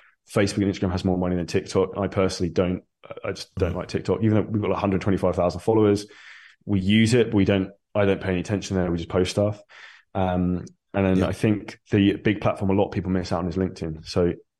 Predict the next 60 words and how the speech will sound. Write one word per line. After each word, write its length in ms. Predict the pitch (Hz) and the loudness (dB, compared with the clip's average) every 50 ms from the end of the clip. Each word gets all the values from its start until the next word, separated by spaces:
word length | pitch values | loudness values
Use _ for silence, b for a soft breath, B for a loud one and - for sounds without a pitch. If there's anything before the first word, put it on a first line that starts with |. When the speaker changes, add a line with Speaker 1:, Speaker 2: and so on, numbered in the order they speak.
| _ _ | _ _
Speaker 1:
LinkedIn, 440 | 107 107 120 127 120 - - 123 113 | 0 2 2 2 0 0 0 2 4
a 40 | 107 | 4
lot 80 | 110 85 | 2 2
of 60 | 98 | 2
people 220 | - 107 98 98 92 | 0 0 0 0 -2
think 380 | - - 101 98 92 - - b b b b b b b _ _ | 0 -2 -2 -2 -4 -8 -16 b b b b b b b _ _
doesn't 400 | - 104 95 - 95 80 76 87 | 0 0 0 0 -4 -6 -6 -6
work, 460 | 87 85 87 92 113 104 - - - - _ _ | -4 0 2 2 2 0 -2 -6 -14 -20 _ _
and 300 | 98 92 92 95 90 95 b b b b b _ | -4 -2 -2 -2 -4 -4 b b b b b _
it 140 | _ - 101 | _ -8 -2
doesn't 300 | - 104 95 104 92 90 | -2 -2 0 0 0 2
work 180 | 98 98 92 - | 2 2 2 0
because 160 | - - 90 | -2 -8 -8
you 60 | 90 | -4
don't 140 | - 92 90 | -2 -2 -2
know 60 | 90 | -2
how 200 | - - - 87 | -6 -8 -8 -10
to 100 | - - | -12 -4
get 140 | - 92 82 | -2 -2 -2
it 80 | 80 - | -2 -4
to 100 | 85 85 | -6 -6
work. 320 | 82 - - - - - | -6 -6 -6 -8 -10 -12
So 140 | - - 101 | -4 -2 0
that's, 160 | 104 98 - | 0 0 0
like, 180 | 107 95 - 101 | -2 -2 0 -2
one 100 | 98 92 | -2 0
of 80 | 90 | 2
our 120 | 95 95 - | 0 0 0
big 180 | 98 92 - | 0 -4 -4
claims 300 | - - 95 90 87 82 | -4 -4 -4 -4 -4 -4
to 80 | - 98 | -8 -6
fame 260 | - 98 95 92 90 | -4 -2 -2 0 -2
is, 80 | 87 - | -2 -2
like, 240 | 90 92 - - B B B B B B B B B B B B B _ | -4 -4 -4 -6 B B B B B B B B B B B B B _
from 140 | - 120 | 2 4
a 20 | 113 | 4
LinkedIn 320 | 131 135 127 123 127 107 | 4 2 2 0 0 0
profile, 380 | - 117 107 98 - - 98 95 | 2 2 0 2 2 2 0 0
you 60 | 92 | 0
should 120 | - 104 | 0 -2
be 60 | 104 95 | -2 -2
able 80 | 90 | -2
to 60 | - | -2
make 160 | 95 87 - - | -4 -6 -6 -4
ten 160 | - 92 85 | -4 -4 -4
to 60 | - | -4
twenty 220 | - - 92 87 | -6 -6 -6 -6
K 140 | 82 - 87 | -4 -4 -2
a 60 | 85 | -2
month 240 | 87 85 82 - - | -2 -4 -4 -6 -8
pretty 200 | - - - 101 | -8 -6 -2 0
easily, 440 | 98 95 95 101 104 113 113 110 110 B B B - - | 0 0 2 2 2 2 2 2 -2 B B B -10 -8
um, 260 | 87 85 85 85 80 - - 85 | -6 -6 -6 -6 -8 -8 -10 -12
if 140 | 98 - - | -10 -6 -2
you 40 | 92 | -2
know 80 | 95 | 0
what 60 | 90 82 | 0 -2
you're 80 | 87 | 0
doing, 300 | 87 98 95 101 101 101 | 0 0 2 2 0 0
because 320 | 92 - - 95 90 - | -2 0 0 0 0 -2